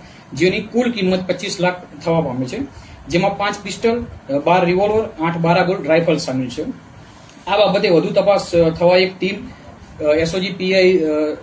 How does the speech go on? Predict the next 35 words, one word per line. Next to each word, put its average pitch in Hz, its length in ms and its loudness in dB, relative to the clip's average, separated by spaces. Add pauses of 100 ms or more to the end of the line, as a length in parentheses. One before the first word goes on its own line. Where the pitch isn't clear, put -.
(180)
શ્રી 165 220 0
રાયમાના, 185 540 2
અ, 180 340 -6
નેતૃત્વ 170 340 0
હેઠળ 165 160 2
નાગાલેન્ડ 170 440 0
અને 170 120 2
મણિપુરમાં 160 800 -2 (360)
આ 185 60 0
બાબતે 190 400 4
કેવી 196 280 0
રીતે 196 320 -2
હથિયારો, 175 640 0
અ, 160 180 -4
પરવાના 180 460 0
અને 156 200 0
હથિયાર 160 260 -2
મેળવેલા 165 280 2
હતા, 160 140 -4
જેઓની 156 320 -2
વધુ 143 260 -4
તપાસમાં 160 640 -6
લાગેલ 160 260 0
છે. 135 200 -8
અ, - 680 -10
તપાસ 262 320 -2
દરમિયાન 208 280 -2
આ 208 100 -2
ઇસમોએ, 185 540 2 (420)
અ, 156 300 6 (520)
મુકેશ 170 380 4
ભરવાડ, 165 400 4
મૂળ 185 440 -2
રહે 185 220 6
વાંકાનેર 180 440 0